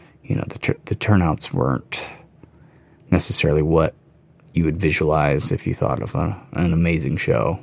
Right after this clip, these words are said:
but you just kinda gotta make do and figure out a way to have fun with it. And that's, uh,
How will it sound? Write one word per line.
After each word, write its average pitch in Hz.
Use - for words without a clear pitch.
but -
you 135
just 117
kinda 110
gotta 104
make 107
do 131
and 87
figure 92
out 90
a 92
way 92
to 90
have 87
fun 104
with 82
it. -
And 85
that's, -
uh, 57